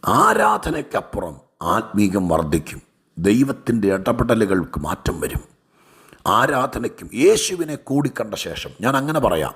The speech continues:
എന്നെ കേൾക്കുന്ന ആളുകൾ ഇന്ന് വചനം കേൾക്കുന്നവരോ ഇന്ന് ആദ്യമായിട്ട് ബൈബിൾ കണ്ടവരല്ലെന്ന് എനിക്കറിയാം.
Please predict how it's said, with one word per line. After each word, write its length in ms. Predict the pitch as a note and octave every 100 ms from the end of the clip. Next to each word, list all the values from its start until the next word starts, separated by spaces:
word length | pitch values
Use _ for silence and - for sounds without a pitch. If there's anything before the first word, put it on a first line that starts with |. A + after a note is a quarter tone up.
| -
എന്നെ 180 | F#2 A#2
കേൾക്കുന്ന 420 | - B2 C#3+ B2
ആളുകൾ 300 | A2+ B2+ B2+ G2+ - - - _ _
ഇന്ന് 380 | A2+ C3+ F3 G#3 - - - _ _ -
വചനം 280 | G#2 C3+ C3+
കേൾക്കുന്നവരോ 580 | A#2 A2+ A#2+ A#2 B2 B2 -
ഇന്ന് 220 | A2+ C#3
ആദ്യമായിട്ട് 600 | B2 D#3 D#3+ F3 C#3+ B2+
ബൈബിൾ 280 | B2+ A2+ C3+ C3
കണ്ടവരല്ലെന്ന് 600 | A#2 A#2 A2+ A#2 C3+ C3
എനിക്കറിയാം. 420 | A2 G2 E2+